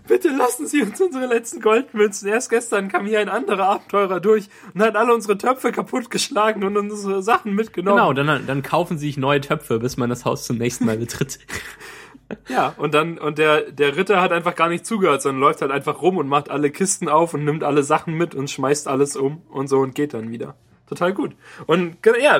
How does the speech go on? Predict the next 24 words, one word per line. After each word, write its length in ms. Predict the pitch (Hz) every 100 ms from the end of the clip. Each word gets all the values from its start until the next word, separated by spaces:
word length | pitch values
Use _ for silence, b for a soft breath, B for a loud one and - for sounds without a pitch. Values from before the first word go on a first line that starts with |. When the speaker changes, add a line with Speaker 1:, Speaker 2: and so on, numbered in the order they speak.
| 143
Speaker 1:
also 360 | 156 151 160 156 B B B
daran 300 | 165 175 185
muss 240 | 180 190 180
ich 120 | 175
auch, 220 | 180 -
ähm, 300 | - 160 - 202
dann 140 | 160 165
ab 160 | 175
und 60 | 175
zu 80 | 165
denken, 240 | 180 175
wenn 100 | 147
ich 60 | 147
irgendwie 220 | 147 143
Legend 320 | 135 156 147
of 120 | 135 120
Zelda 340 | 170 208 120
spiele 320 | - - 135
oder 180 | 123 120
sowas 400 | 117 117 147 -
und 360 | - 135 135 -
in 120 | 143
einen 200 | 131 131
Raum 440 | 117 143 160 160